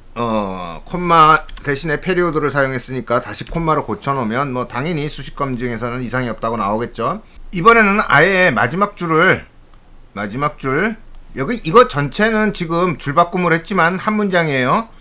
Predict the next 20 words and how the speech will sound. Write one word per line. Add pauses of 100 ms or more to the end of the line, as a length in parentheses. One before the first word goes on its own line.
(260)
한
문장이기
때문에 (240)
마지막
줄을
다
지워버리게
되면
어떤
현상이
일어날까요? (560)
수식
검증을
해보면 (460)
불완전합니다.
필요한
변수나
연산자가
없습니다. (460)
그죠?